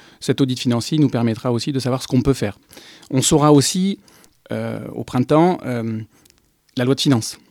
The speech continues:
concrètement. Est-ce qu'on demande aux collectivités encore un nouvel effort ? Euh, on l'avait dénoncé, euh, euh, à propos, à le, au moment de, du projet de loi de finances, euh, Bayrou. Euh, il faut qu'on y voit clair. Je rappelle que, euh,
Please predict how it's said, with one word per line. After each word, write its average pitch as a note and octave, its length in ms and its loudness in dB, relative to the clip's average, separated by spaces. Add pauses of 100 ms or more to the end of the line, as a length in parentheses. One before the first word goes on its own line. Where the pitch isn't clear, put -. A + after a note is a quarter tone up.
(260)
concrètement. B2+ 540 -4
Est-ce B2 160 -4
qu'on C3+ 400 2
demande C#3+ 340 6
aux C3 60 4
collectivités B2+ 680 -2
encore C#3 260 0
un B2+ 60 2
nouvel C#3 280 8
effort ? D#3+ 420 4 (480)
Euh, A#2+ 80 -4
on A#2+ 100 0
l'avait C3 280 2
dénoncé, C#3 580 4
euh, A2+ 140 0 (400)
euh, A2+ 260 -4
à A2 80 -6
propos, - 380 -14 (160)
à G#2+ 60 -10
le, G#2+ 100 -8 (240)
au - 80 -12
moment A2+ 260 2
de, G#2+ 320 -2 (640)
du A2 80 -8
projet A2+ 220 -2
de G#2+ 40 -4
loi A#2 120 0
de - 40 -6
finances, A#2+ 380 -2
euh, G#2+ 100 -2
Bayrou. C3+ 540 2 (400)
Euh, A2+ 160 -2
il A2 80 -4
faut C#3 100 -4
qu'on B2 160 2
y A#2+ 60 4
voit B2 160 2
clair. D#3+ 320 2
Je C3 80 -8
rappelle B2 260 -2
que, C3 120 -2
euh, B2+ 240 4